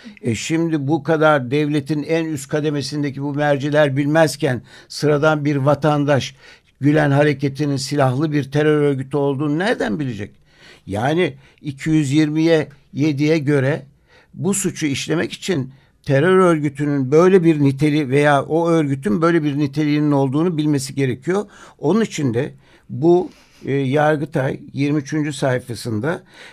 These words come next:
e, ikinci paragraf olarak, yani bozmalarla ilgili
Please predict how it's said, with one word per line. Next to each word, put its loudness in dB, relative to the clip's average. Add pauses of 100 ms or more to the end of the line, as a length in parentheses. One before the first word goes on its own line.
e, -2
ikinci -2 (280)
paragraf -2
olarak, -4 (400)
yani -2
bozmalarla 2
ilgili -4